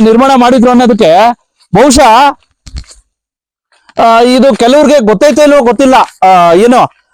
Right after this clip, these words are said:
ಆ ಇತಿಹಾಸ ತಜ್ಞರೊಳಗೆ, ಈ ಇತಿಹಾಸ ಸಂಶೋಧಕರಿಗೆ, ವಿಶೇಷವಾಗಿ ಮಾ-, ಕಿತ್ತೂರು ಅಭಿವೃದ್ಧಿ ಪ್ರಾಧಿಕಾರ ಅಂತ ಬಂತು,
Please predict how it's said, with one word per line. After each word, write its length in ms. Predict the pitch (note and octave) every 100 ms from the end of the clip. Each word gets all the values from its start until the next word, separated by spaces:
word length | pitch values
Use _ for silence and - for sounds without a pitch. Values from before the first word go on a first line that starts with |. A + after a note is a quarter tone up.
| -
ಆ 100 | G3+
ಇತಿಹಾಸ 480 | G#3+ G#3+ C4 C#4+ C4+
ತಜ್ಞರೊಳಗೆ, 680 | B3+ A#3 A#3+ B3 A#3+ A3+ G#3
ಈ 20 |
ಇತಿಹಾಸ 380 | G3+ F#3+ C4 C4+
ಸಂಶೋಧಕರಿಗೆ, 760 | C4 B3+ A#3+ B3+ A#3 A3+ F#3 C#3 - _ _ _ -
ವಿಶೇಷವಾಗಿ 580 | A3 D4+ D4 C#4+ C#4+ C#4+ A#3 _ _ -
ಮಾ-, 320 | F3+ G#3+ A3
ಕಿತ್ತೂರು 340 | - A3 D4+ D4
ಅಭಿವೃದ್ಧಿ 420 | C4 B3+ C#4+ C#4+
ಪ್ರಾಧಿಕಾರ 440 | B3 B3+ C4 C4+ C4+
ಅಂತ 140 | C4
ಬಂತು, 480 | B3+ B3+ B3 C4